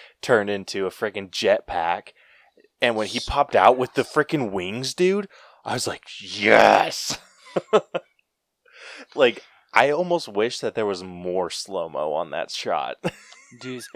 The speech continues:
Speaker 2: d-, doesn't he say, "Not today, Zurg," too?
Speaker 1: Yep.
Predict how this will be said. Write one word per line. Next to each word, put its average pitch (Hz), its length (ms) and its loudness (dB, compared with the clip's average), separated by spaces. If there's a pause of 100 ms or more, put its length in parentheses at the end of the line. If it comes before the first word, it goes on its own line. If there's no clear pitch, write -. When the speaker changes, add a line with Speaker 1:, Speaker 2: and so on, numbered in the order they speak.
(220)
Speaker 2:
d-, 135 120 -4 (120)
doesn't 214 360 -6
he 208 80 -8
say, 156 260 -4
"Not 120 300 -6
today, 101 380 -8
Zurg," 127 380 -10 (520)
too? 117 220 -12
Speaker 1:
Yep. 107 220 2